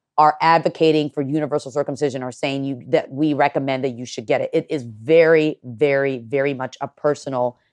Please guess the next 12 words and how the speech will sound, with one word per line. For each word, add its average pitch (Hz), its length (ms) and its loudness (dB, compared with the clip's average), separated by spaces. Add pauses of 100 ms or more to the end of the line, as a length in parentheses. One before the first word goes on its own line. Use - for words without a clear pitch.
(160)
decision, - 500 -8 (340)
okay? 127 500 -2 (380)
Very 143 280 0
much 139 240 -4
a 131 40 -8
personal 131 340 -6
decision. 120 500 -10 (380)
But 147 320 2
there 151 280 2
are 156 360 2 (420)
potential 190 920 0
advantages 139 1040 -2